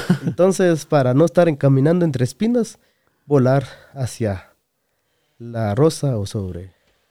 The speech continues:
Speaker 2: la flor. Entonces, en eso yo siempre doy mis mensajes, ¿verdad?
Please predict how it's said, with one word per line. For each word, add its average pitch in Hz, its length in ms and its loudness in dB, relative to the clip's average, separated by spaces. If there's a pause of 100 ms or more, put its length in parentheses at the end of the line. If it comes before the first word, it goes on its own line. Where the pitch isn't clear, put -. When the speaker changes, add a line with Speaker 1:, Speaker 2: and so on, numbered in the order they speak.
Speaker 2:
la 113 120 -10
flor. 135 300 -6 (1200)
Entonces, 147 720 -6
en 135 180 4
eso 156 240 2
yo 131 420 0 (140)
siempre 127 600 -2 (600)
doy 135 180 0
mis 127 180 0
mensajes, 120 520 0
¿verdad? 101 400 -6